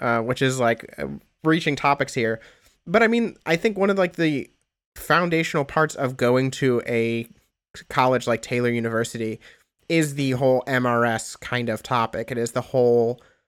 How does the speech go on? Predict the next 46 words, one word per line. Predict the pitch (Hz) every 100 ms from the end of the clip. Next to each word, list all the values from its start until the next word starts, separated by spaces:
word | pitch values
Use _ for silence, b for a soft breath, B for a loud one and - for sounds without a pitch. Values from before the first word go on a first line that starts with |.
| _
get | 135 127
married, | 127 120 117 113
have | 113 - 139 127
children, | 127 123 113 113 113 113 - _ -
have | 135 135 127
children | - 135 120 101
quickly | - - 165 165 131 113
in | 117
order | 117 117 113
to | -
have | 117 110 110
multiple | 123 120 117 135 117
children. | - 110 110 110 107 117 b b b b _ -
And | 151
I | 165
think | 160 - 220 208
this | 165 -
is, | 135 117 - b b _ - -
no | 165 185
one | 208 208 -
ever | 143 147
would | 139 135
have | 127
said | - 120 120
it, | 135 - _
um, | 127 120 113 107
at | 120
least | 135 123 - - -
not | 110 117
when | 131
we | 120
were | 120
in | 123
college | 127 120 120
and | 120 117
probably | - 196 175
s-, | -
not | 135 123 127
even | 120 113
still. | - 135 123
But, | 123 120 b b b _ _
I | 147
mean, | 175
this | 202 -
quiverful | - 208 196 180 156 147 131 120 -
idea | 131 127 123 120